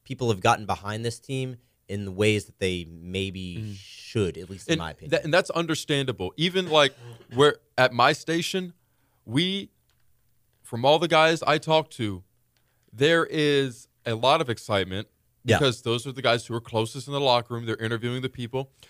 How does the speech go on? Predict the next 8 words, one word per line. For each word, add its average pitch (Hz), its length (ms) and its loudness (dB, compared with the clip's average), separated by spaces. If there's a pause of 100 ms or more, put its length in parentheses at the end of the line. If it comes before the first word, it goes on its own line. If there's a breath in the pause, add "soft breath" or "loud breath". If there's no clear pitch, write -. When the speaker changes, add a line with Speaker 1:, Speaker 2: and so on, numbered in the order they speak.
(380 soft breath)
Speaker 2:
But 160 360 6 (880)
from 117 320 -8
everyone 151 540 2
outside 170 560 2
of 107 120 -2
it, 98 200 0 (920)
there 135 340 2
is 127 300 0